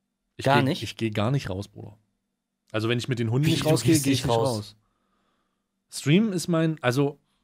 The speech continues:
Speaker 1: ich habe Stream entdeckt. Oh, das ist jetzt schwierig. Messen sind der einzige Indikator für Interaktion mit anderen Leuten, so, Bruder.
Speaker 2: Äh, dreihundert Euro Miete?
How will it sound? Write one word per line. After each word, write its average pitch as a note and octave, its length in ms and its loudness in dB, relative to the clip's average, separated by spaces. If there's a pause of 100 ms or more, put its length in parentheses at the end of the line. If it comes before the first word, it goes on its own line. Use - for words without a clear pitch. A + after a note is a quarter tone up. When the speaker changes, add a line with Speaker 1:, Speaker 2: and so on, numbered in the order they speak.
Speaker 1:
ich B2 180 -4
habe D#3+ 200 2
Stream G#3 520 -2
entdeckt. C#3 560 -6 (1400)
Oh, - 100 -16
das G2 140 -12
ist - 60 -12
jetzt - 160 -10
schwierig. G2+ 440 -6 (480)
Messen C4 640 -2 (160)
sind C3 300 -4
der B2 140 -2
einzige F#3 600 -6 (280)
Indikator B2+ 640 -6
für C3 140 -8
Interaktion B2+ 640 -6
mit C3 120 -8
anderen A#2 260 -6
Leuten, G#2+ 280 -6
so, G#2+ 260 -14
Bruder. A#2 220 -20 (720)
Speaker 2:
Äh, - 160 -2
dreihundert D3+ 520 2
Euro B2+ 200 0
Miete? F3+ 360 0